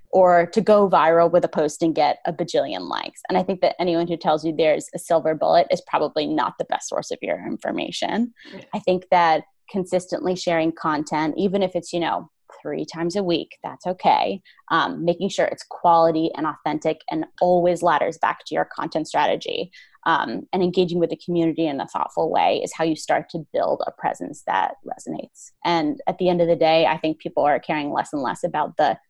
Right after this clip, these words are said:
Speaker 1: number of likes, which are hidden now, or just that sheer number of followers you have at the top of your account, but really about who's engaging.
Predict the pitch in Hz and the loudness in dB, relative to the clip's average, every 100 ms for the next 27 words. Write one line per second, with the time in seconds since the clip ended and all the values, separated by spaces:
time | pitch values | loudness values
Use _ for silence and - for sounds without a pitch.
0 | _ 160 151 143 139 135 - 196 - - | _ -4 0 0 2 2 2 0 -6 -10
1 | - 151 156 147 160 175 208 - - - | -6 -6 -4 -4 -2 -2 -4 -8 -20 -4
2 | 175 - 165 - 156 135 - - 175 165 | -2 0 -2 0 2 2 -2 -2 0 2
3 | 160 151 104 - - - - - _ _ | 0 -2 -2 -2 0 2 0 -4 _ _
4 | 151 160 190 202 220 175 202 - - 175 | 2 2 0 -4 -6 -2 -4 -4 -8 -8
5 | - _ - - - 165 214 - - 180 | -8 _ -10 -6 -2 -2 -4 -12 -2 -2
6 | 165 180 175 170 170 156 - - _ - | 2 4 6 6 6 4 2 -6 _ -2
7 | 180 180 170 165 156 147 160 185 196 | 0 2 2 2 2 0 0 0 0